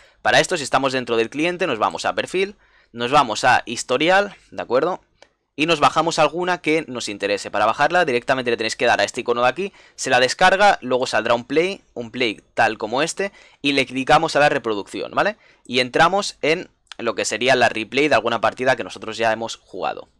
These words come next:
Ok, gente, y ahora mismo ya estamos dentro de lo que sería la herramienta de reproducción de partidas del League of Legends. Lo vamos a parar, ¿de acuerdo? Y como veis, lo primero sería liberar la cámara del League of Legends. Es decir, no tener esta cámara desde arriba, que es la típica que nosotros tenemos cuando estamos jugando,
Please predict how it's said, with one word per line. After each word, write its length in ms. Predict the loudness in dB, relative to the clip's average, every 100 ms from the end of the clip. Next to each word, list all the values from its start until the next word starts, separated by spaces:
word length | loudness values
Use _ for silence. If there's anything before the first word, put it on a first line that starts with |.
| _
Ok, 200 | -4 -2 0
gente, 280 | 0 0
y 40 | 2
ahora 140 | 2
mismo 220 | 0 -2
ya 60 | 0
estamos 280 | 2 0 0
dentro 240 | -2 -2
de 60 | 0
lo 140 | 0
que 80 | 0
sería 420 | -2 -2 -2 2
la 240 | 2 4 4
herramienta 540 | 4 0 -2 -2 2
de 160 | 2 2
reproducción 560 | -2 -6 -8 -6 -6
de 80 | -4
partidas 520 | -2 -2 0 0 0
del 260 | 2 -2 -2
League 240 | -6 -6 -4
of 120 | -4
Legends. 460 | -6 -8 -12 -18 -12
Lo 80 | -8
vamos 240 | -6 -4
a 80 | 0
parar, 300 | 2 4 4
¿de 40 |
acuerdo? 380 | 2 -2 -4 -8 _ _ _ _ _ -10
Y 100 | 0
como 240 | 2 2
veis, 280 | 4 4 2
lo 140 | 0
primero 300 | 0 0 0
sería 480 | -2 -2 2 4 2 0
liberar 600 | -6 -4 0 2 2 2
la 220 | 0 2
cámara 340 | 2 4 2
del 320 | 0 -4 -6
League 180 | -6 -6
of 120 | -6
Legends. 340 | -6 -6 -8 -6
Es 60 |
decir, 260 | -4 -4 -6
no 140 | -6
tener 240 | -4 -2 -2
esta 260 | 0 0
cámara 480 | 2 0 2 0 -2
desde 460 | -8 -10 -8 -6 -4
arriba, 420 | -2 0 0 0
que 100 | -2
es 40 | -8
la 100 | -8
típica 280 | -6 -8
que 60 | -8
nosotros 220 | -10 -10
tenemos 220 | -10 -12
cuando 120 | -12 -6
estamos 220 | -6 -4
jugando, 380 | -2 -2 -2